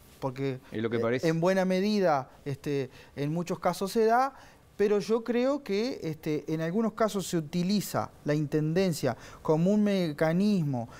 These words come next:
Speaker 1: este, absolutamente arbitrario, sin ningún tipo de concurso ni de sorteo para el ingreso, y en otros casos, como pueden bien ser otras intendencias que tú mencionabas, tienen,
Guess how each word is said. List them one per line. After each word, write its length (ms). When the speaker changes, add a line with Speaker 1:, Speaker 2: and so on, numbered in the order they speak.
Speaker 1:
este, 300
absolutamente 920
arbitrario, 840
sin 320
ningún 440
tipo 340
de 160
concurso 680
ni 140
de 80
sorteo 480
para 160
el 80
ingreso, 580
y 120
en 100
otros 280
casos, 500
como 280
pueden 280
bien 200
ser 280
otras 320
intendencias 540
que 80
tú 120
mencionabas, 680
tienen, 480